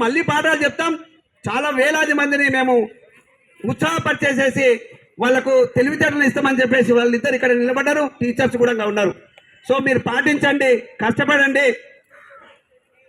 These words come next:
సంతోషంగా కష్టపడాలి. కష్టపడడం అంటే బరువు నేను మొయ్యలేను, మొయ్యలేను అని ఆ బాధతోటి పోతే మీరు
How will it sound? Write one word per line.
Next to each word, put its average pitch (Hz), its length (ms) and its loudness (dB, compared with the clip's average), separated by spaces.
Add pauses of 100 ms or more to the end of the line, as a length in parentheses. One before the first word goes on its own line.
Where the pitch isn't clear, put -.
(200)
సంతోషంగా 320 520 2
కష్టపడాలి. 285 640 0 (220)
కష్టపడడం 302 500 0
అంటే 285 240 -2 (500)
బరువు 311 280 0
నేను 294 180 2
మొయ్యలేను, 302 480 -2
మొయ్యలేను 302 440 0
అని 294 220 -4 (160)
ఆ 240 100 -2
బాధతోటి 285 460 -2
పోతే 277 260 0
మీరు 262 160 -2